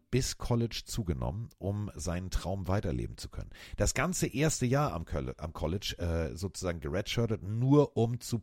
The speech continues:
pumpen, um seinen Körper für das vorzubereiten, was er da leisten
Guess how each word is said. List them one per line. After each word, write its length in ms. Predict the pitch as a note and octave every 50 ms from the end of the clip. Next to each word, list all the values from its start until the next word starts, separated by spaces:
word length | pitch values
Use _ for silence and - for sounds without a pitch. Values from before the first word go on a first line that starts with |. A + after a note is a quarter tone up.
| _ -
pumpen, 540 | - - C#3+ A#2+ A#2 - _ - A1+ G1+ G1+
um 140 | - F2
seinen 240 | F2 F#2 F2+ F#2 F#2+
Körper 480 | - - A2 A#2 C#3+ - C3+ C3+ C#3 - - - - - -
für 300 | - - - - A2 G#2
das 300 | - - G#2+ B2+ - -
vorzubereiten, 880 | - - - A2 A2 - - G2+ E2+ G2+ D#2 D#2+ E2 E2+ - E2+ E2 E2
was 200 | B1+ D#2 D2 -
er 180 | D#2+ D2 C#2 C2+ -
da 280 | - A#1 A#1 B1+ C#2 - -
leisten 480 | A#1 A1+ G#1+ G#1+ G#1+ - - B1+ A#1+